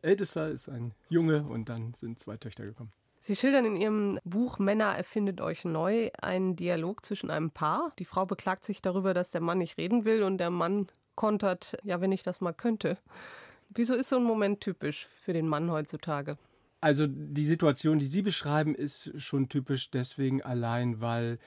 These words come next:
Speaker 1: nicht nur der Mann heute, sondern auch die Männer früherer Generationen ja eben genau dieses Gespräch, dieses persönliche Gespräch abends auf dem Sofa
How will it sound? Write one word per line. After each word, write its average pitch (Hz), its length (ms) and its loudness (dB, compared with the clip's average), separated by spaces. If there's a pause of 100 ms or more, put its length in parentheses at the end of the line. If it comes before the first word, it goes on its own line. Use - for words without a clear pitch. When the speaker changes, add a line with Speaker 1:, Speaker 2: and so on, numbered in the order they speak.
(160)
Speaker 1:
nicht 143 220 2
nur 139 100 4
der 123 120 2
Mann 120 280 2
heute, 135 360 2
sondern 117 320 0
auch 117 140 -6
die 123 120 -6
Männer 120 320 -2
früherer 135 460 -2
Generationen 117 720 -4
ja 117 120 -4
eben 120 220 -4
genau 120 360 0
dieses 139 320 0
Gespräch, 135 540 0
dieses 123 220 -4
persönliche 135 480 0
Gespräch 143 520 -4
abends 131 280 -2
auf 123 100 -8
dem 120 100 -6
Sofa 131 460 -2